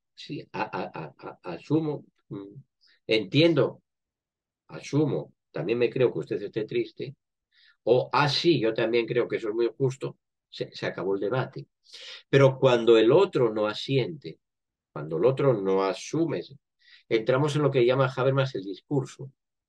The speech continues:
el reino del discurso, que es lo mismo que la argumentación. ¿A, a qué, a qué estamos intelectualmente compelidos, intelectualmente impulsados,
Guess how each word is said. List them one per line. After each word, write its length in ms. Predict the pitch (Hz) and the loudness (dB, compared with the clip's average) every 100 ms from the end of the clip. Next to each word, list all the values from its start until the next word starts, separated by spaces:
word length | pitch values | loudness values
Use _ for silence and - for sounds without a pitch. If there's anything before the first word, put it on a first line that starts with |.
| - | -10
el 80 | - | -4
reino 200 | 113 131 | 2 4
del 140 | 113 | 2
discurso, 380 | 101 139 - - - _ | 0 -2 -4 -8 -18 _
que 100 | 139 | 0
es 60 | 143 | 4
lo 100 | 139 | 4
mismo 300 | 160 143 127 | 4 2 2
que 80 | 110 | 0
la 80 | |
argumentación. 760 | 104 101 196 - 175 - 143 135 _ _ _ _ _ _ _ _ _ _ _ _ _ _ _ - | 0 -2 -4 -4 -8 -8 -10 -10 _ _ _ _ _ _ _ _ _ _ _ _ _ _ _ -4
¿A, 200 | 123 - - | -4 -2 0
a 140 | 139 | 4
qué, 260 | 185 190 - | 6 4 4
a 160 | 143 139 | 0 2
qué 100 | 180 | 2
estamos 460 | 175 190 185 - - _ _ _ _ _ _ _ _ _ _ _ _ _ _ _ _ _ | 2 0 0 -2 -10 _ _ _ _ _ _ _ _ _ _ _ _ _ _ _ _ _
intelectualmente 960 | 175 156 139 143 139 - 190 190 185 180 | 2 2 4 4 2 2 0 2 0 -2
compelidos, 560 | 165 147 147 165 165 139 | -2 -4 -4 -2 -4 -4
intelectualmente 800 | 120 120 - 147 151 143 147 131 | -4 -6 -4 -2 -2 -2 -4 -4
impulsados, 800 | 143 131 120 113 - 147 117 135 | -4 -2 -2 -2 -2 0 -2 -4